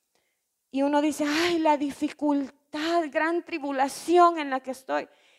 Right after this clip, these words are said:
Y yo le dije, "Señor, perdóname", porque ¿saben cómo la doctora Hicks llamaba a esas circunstancias difíciles? Dones de Dios, regalos de Dios.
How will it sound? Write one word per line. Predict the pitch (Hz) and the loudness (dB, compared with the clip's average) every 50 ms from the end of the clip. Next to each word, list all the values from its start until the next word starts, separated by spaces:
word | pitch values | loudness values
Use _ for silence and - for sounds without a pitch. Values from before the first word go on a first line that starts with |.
| _ _ _ _ _ _ _ _ | _ _ _ _ _ _ _ _
Y | 254 247 233 | -4 4 6
yo | 254 254 254 | 6 6 6
le | 262 254 | 4 0
dije, | 240 247 277 269 | -4 -4 -6 -6
"Señor, | 247 - 254 247 247 254 262 | -6 -6 -6 -2 -2 -2 -2
perdóname", | 262 _ - 254 247 240 240 233 220 262 262 285 302 302 285 277 254 214 185 180 185 - _ _ | -4 _ -4 -4 -2 -2 -4 -2 0 0 0 0 0 -2 -4 -4 -4 -6 -10 -12 -14 -18 _ _
porque | 233 240 - 262 254 | -6 -4 -4 -8 -8
¿saben | - 277 277 277 285 294 | -6 -4 -4 -4 -4 -4
cómo | 277 294 285 277 294 | -4 -4 -2 -2 -2
la | 285 269 262 | 0 0 0
doctora | 247 247 247 - 277 277 277 | 0 0 -2 -4 -4 -4 -2
Hicks | 285 285 277 - 240 226 | -4 -6 -8 -8 -10 -6
llamaba | 262 262 247 247 254 262 277 277 - - | -6 -6 -2 -2 0 0 0 0 -2 -2
a | 240 233 240 | -2 -2 0
esas | 247 277 269 294 277 269 | -2 -2 -4 -4 -6 -6
circunstancias | - - - 285 277 247 247 _ - 254 254 247 247 - - _ 311 311 311 320 302 - - 269 262 247 226 | -6 -6 -4 -2 -2 -2 -6 _ -8 -6 -6 -6 -6 -10 -12 _ -8 -6 -4 -6 -6 -4 -2 -2 -2 -2 -4
difíciles? | 220 247 247 - 311 330 302 - - 226 190 190 - - _ _ _ _ _ _ _ _ _ _ _ _ _ _ _ | -8 -8 -8 -4 -6 -6 -6 -6 -10 -10 -10 -10 -12 -12 _ _ _ _ _ _ _ _ _ _ _ _ _ _ _
Dones | _ 196 190 240 233 254 254 254 240 220 202 185 180 175 | _ -2 _ 2 2 2 0 -2 -6 -8 -8 -8 -10 -8
de | 185 180 180 | -8 -8 -6
Dios, | 175 185 190 196 208 214 - _ _ _ _ _ _ _ _ _ _ _ _ _ _ _ _ _ _ _ _ _ _ _ _ | -4 -4 -6 -6 -8 -10 -16 _ _ _ _ _ _ _ _ _ _ _ _ _ _ _ _ _ _ _ _ _ _ _ _
regalos | - 226 240 247 247 240 240 240 233 214 254 254 262 277 294 294 285 269 247 220 208 202 196 190 | -6 -2 0 2 4 4 4 2 0 0 2 2 4 2 2 0 -2 -2 -2 -2 -2 -4 -6 -6
de | 202 196 190 | -6 -6 -4
Dios. | 190 202 208 214 226 233 | -2 0 0 0 0 -2